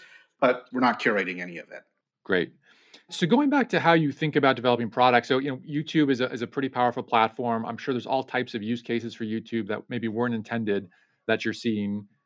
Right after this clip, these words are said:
Speaker 2: and such as the rise of the influencer. You know, how do you respond to those? Is your product development process more reactive to what's happening on the platform and in the ecosystem?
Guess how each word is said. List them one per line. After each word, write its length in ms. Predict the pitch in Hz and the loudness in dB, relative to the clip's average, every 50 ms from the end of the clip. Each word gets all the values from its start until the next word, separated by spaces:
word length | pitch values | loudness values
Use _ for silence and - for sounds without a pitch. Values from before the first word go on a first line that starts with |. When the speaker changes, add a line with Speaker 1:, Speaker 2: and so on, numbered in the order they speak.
| _ - | _ -12
Speaker 2:
and 120 | - 123 - | -10 -6 -4
such 140 | 135 123 123 | -4 -4 -4
as 80 | 113 | -4
the 80 | 113 117 | -2 0
rise 220 | 117 117 117 110 | 2 2 2 2
of 60 | 110 | 0
the 120 | 101 107 110 | -2 -4 -4
influencer. 640 | 110 117 - 117 107 107 104 98 - 107 104 101 98 _ _ _ _ _ _ _ _ | -4 -4 -4 -4 -4 -4 -4 -4 -2 -2 -2 -2 -4 _ _ _ _ _ _ _ _
You 100 | - 139 | -4 -4
know, 60 | 127 - | -2 -2
how 200 | - - 165 190 | 0 2 4 4
do 80 | 220 233 | 6 4
you 80 | 220 | 4
respond 480 | 175 143 - - - 123 120 123 127 123 | 2 0 -2 -2 -2 -2 0 0 -2 -2
to 80 | 123 | -2
those? 200 | 107 104 98 90 | -2 -2 0 0
Is 140 | 110 113 104 | -2 -4 -2
your 140 | 120 147 147 | -2 -2 -2
product 460 | 143 - 147 139 135 135 131 131 - | -2 0 2 2 2 2 0 -2 -4
development 500 | - 113 120 117 117 120 120 113 113 - - _ | -4 0 2 4 4 2 0 -2 -8 -8 -10 _
process 500 | - 127 120 117 - - 123 113 - - | -2 0 0 0 2 0 -2 -2 -2 -4
more 160 | 120 113 110 | -4 -4 -2
reactive 540 | 101 107 104 107 104 104 110 110 - 135 113 | -2 0 0 2 2 2 2 0 -2 -4 -2
to 80 | 117 110 | -2 -4
what's 160 | 110 104 - | -4 -4 -2
happening 260 | 113 110 107 - 110 | -2 -2 -2 -2 -6
on 60 | 107 | -8
the 60 | 101 98 | -8 -8
platform 560 | _ - 113 110 113 - - 127 117 113 113 | _ 0 2 2 2 0 -2 -4 -4 -4 -4
and 80 | 110 | -6
in 40 | 107 | -6
the 220 | 104 107 120 120 117 | -6 -6 -8 -6 -4
ecosystem? 560 | - 127 127 - 143 131 - 160 160 165 | -4 -6 -4 -4 -8 -6 -6 -6 -4 -4